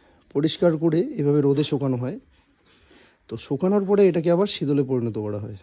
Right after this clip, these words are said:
মানে, শীতল বানানো হয়। আর শীতল থেকে আমরা ছ্যাঁকাটা খাই। আর তোমরা উত্তরবঙ্গে যারা আছো, বা হচ্ছে যারা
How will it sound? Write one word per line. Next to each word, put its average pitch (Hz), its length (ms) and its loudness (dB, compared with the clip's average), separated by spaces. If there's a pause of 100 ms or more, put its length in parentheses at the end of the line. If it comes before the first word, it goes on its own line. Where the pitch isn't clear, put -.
(120)
মানে, 180 120 -2
শীতল 135 260 -4
বানানো 113 260 -6
হয়। 110 160 -12 (800)
আর 120 80 -10
শীতল 160 320 0
থেকে 151 160 0
আমরা 165 160 -2
ছ্যাঁকাটা 110 380 -8
খাই। - 240 -18 (880)
আর 110 140 -10
তোমরা 131 240 -4
উত্তরবঙ্গে 131 480 -2
যারা 120 260 -2
আছো, 120 320 -10 (1000)
বা 131 120 -2
হচ্ছে 175 280 0
যারা 156 320 2